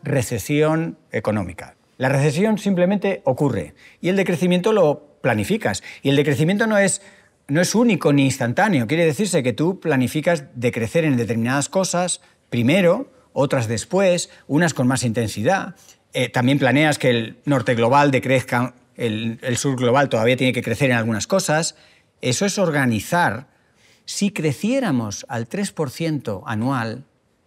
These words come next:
en treinta años habríamos consumido toda la energía que ha consumido la humanidad en su existencia. Es, eh, por tanto, es, es inconcebible, es que es matemáticamente imposible que ocurra. Pero es que esto de decrecer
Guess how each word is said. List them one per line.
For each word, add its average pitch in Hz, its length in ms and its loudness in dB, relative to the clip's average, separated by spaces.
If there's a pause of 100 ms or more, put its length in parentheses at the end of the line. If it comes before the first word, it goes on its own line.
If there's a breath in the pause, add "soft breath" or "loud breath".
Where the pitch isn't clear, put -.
(200)
en 127 180 0
treinta 185 400 0
años 151 340 -2
habríamos 147 380 -2
consumido 151 500 -2
toda 226 380 -2
la 208 80 2
energía 226 720 0 (260 soft breath)
que - 80 -8
ha 147 60 -4
consumido 170 380 -2
la 156 100 0
humanidad 139 500 0
en 139 120 -4
su - 120 -6
existencia. 156 640 -10 (500)
Es, - 240 -16
eh, - 200 -12
por 127 160 -2
tanto, 220 480 2
es, - 320 0 (420)
es 196 180 0
inconcebible, 196 720 4
es 139 120 0
que 214 80 0
es 196 80 2
matemáticamente 196 1000 0
imposible 151 640 0
que 123 120 -2
ocurra. 135 480 -2 (460 soft breath)
Pero 180 180 2
es 233 100 -2
que 247 280 -2 (520)
esto 240 240 -4
de 220 140 -2
decrecer 156 640 0